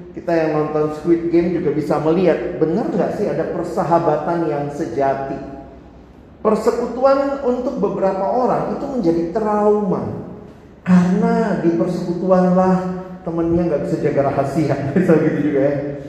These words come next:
Di persekutuan temennya kepo-kepo begitu, ya. Tapi kemudian bagaimana memaknai persekutuan itu, apalagi saling melayani?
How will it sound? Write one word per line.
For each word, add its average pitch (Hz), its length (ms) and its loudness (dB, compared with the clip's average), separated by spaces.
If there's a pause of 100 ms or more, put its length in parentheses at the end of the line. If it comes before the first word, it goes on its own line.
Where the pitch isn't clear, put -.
Di 170 120 2
persekutuan 185 840 4
temennya 180 420 -2
kepo-kepo 185 720 2
begitu, 143 280 -2
ya. 170 100 2 (540)
Tapi 285 440 -2
kemudian 240 520 4
bagaimana 226 640 2
memaknai 185 800 0
persekutuan 175 800 -2
itu, 262 280 -2
apalagi 226 680 -2
saling 240 800 2
melayani? 190 760 2